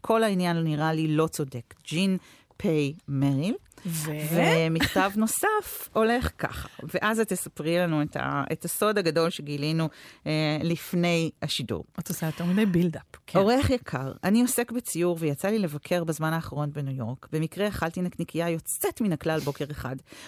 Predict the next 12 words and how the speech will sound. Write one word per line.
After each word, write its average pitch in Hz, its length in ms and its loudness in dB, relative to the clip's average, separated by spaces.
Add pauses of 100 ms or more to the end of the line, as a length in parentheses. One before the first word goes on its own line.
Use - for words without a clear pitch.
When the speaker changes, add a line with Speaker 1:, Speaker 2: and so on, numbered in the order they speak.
(100)
Speaker 1:
ומאז 175 440 2
אני 170 160 2
מחפשת 185 380 -2
את 180 40 -10
הדוכנוע 180 440 0
ההוא 180 240 2
בנרות. 160 540 0
נשבעתי, 170 540 -2 (300)
לא 220 200 6
לטעום 208 380 4
עוד 208 240 4
נקניקייה 170 500 2